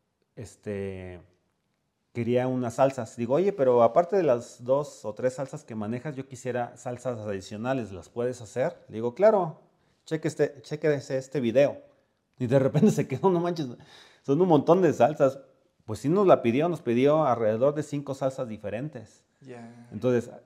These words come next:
Speaker 1: yo creo que eran catadores de salsas o la verdad, este, querían tener una variedad muy extensa de,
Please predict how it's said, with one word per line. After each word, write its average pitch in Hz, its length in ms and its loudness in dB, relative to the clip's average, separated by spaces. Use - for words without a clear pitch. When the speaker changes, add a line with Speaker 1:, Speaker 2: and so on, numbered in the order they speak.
Speaker 1:
yo 120 180 -4
creo 160 160 -2
que 156 80 6
eran 160 160 4
catadores 127 580 6
de 117 120 0
salsas 143 520 2
o 123 60 -2
la 104 160 6
verdad, 120 480 4
este, - 340 -12
querían 131 500 0
tener 113 280 -4
una 135 440 -2
variedad 104 420 0
muy 131 320 -4
extensa 123 480 -6
de, 95 280 -6